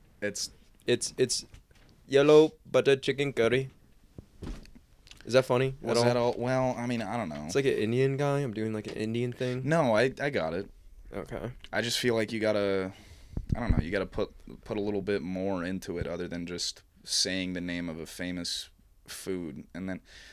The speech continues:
Speaker 1: it's, like, the same as somebody saying chicken fried rice and, like, or fried rice in an extremely Asian
Speaker 2: Fried
Speaker 1: accent.
Speaker 2: rice. <laughs>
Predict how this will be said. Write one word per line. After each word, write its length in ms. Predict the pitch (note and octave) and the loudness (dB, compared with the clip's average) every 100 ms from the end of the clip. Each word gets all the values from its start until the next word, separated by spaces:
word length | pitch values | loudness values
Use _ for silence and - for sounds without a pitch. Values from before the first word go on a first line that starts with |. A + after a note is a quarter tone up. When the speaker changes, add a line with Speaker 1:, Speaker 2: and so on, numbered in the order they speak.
| - | -12
Speaker 1:
it's, 120 | - | -4
like, 160 | A2+ A2+ | -4 -2
the 100 | G#2+ | -4
same 280 | A2 G#2+ | -2 -4
as 120 | G#2 - | -4 -2
somebody 340 | G#2 G2 G2 | -2 -2 -2
saying 360 | - G2+ F#2 F2+ | -4 -4 -6 -6
chicken 300 | - - F#2+ | -6 -6 -6
fried 280 | - F2+ F2 | -4 -4 -2
rice 580 | F2 E2+ D#2+ - - - | -4 -4 -6 -10 -14 -14
and, 240 | - F2+ E2+ | -12 -10 -8
like, 340 | E2+ - - - - _ _ - | -10 -14 -20 -20 -20 _ _ -12
or 100 | F2 | -10
fried 380 | - F2+ F2+ E2+ | -6 -2 0 0
rice 440 | F2 D#2+ - - - | -2 -2 -6 -12 -12
in 80 | |
an 80 | E2 | -12
extremely 680 | D#2+ - - F2+ F2 F2 F2 G#2 _ _ _ _ _ - | -12 -12 -8 -8 -6 -8 -10 -14 _ _ _ _ _ -14
Asian 440 | E2+ F2 E2+ E2 - | -10 -8 -6 -8 -8
Speaker 2:
Fried 140 | E2 | -2
Speaker 1:
accent. 240 | A#2 A2 | 0 2
Speaker 2:
rice. 300 | A2 A2 - - _ - - _ | 2 0 -6 -20 _ -20 -20 _
<laughs> 500 | - - - - - | -14 -14 -16 -16 -16